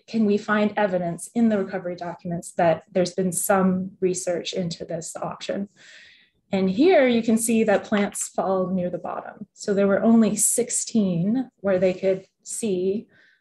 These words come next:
that translocation has actually been tried. Why is this? Well, I agree with, um, so this is an article by David Clements in twenty thirteen, who talks about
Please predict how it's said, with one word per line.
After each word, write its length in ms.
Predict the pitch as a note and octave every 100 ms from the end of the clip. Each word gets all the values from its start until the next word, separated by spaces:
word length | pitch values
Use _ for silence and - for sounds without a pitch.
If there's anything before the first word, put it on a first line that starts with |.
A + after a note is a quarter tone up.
| _ _ _
that 280 | G3 F#3 -
translocation 960 | - G3 F#3+ F#3 - E3+ F#3 F3 F#3 F#3+ _ _ _ _ _
has 180 | G3 -
actually 420 | F3+ F#3+ - F3+
been 220 | F3 F3
tried. 540 | - - - G3+ - - _ _ - - _ _ _ _ _ _ _ _ -
Why 400 | F#3+ G#3 C4+ C#4
is 340 | - G#3 G3+
this? 480 | - - - - - _ _ _ _ _ _ _ _ _ _ _ _ _ _ _ _ _ _ _ -
Well, 180 | A3 G#3+
I 180 | A3 B3+
agree 500 | D#4 A3+ A3 A#3+ A#3
with, 400 | G3 F3+ F#3+ A#3+ _ _ -
um, 180 | G3
so 160 | F#3 G3+
this 200 | G3 G3+
is 100 | G3+
an 140 | G3+
article 420 | F#3 F#3+ F#3 F#3+ F#3+
by 240 | F3+ F3
David 340 | F3 F3+ F3
Clements 440 | - - F3 F3 -
in 80 | -
twenty 240 | - E3+
thirteen, 640 | E3+ - - B3 A#3+ B3 - - - - _ _ _ -
who 100 | A#3
talks 340 | - A#3 -
about 340 | D4 C4 -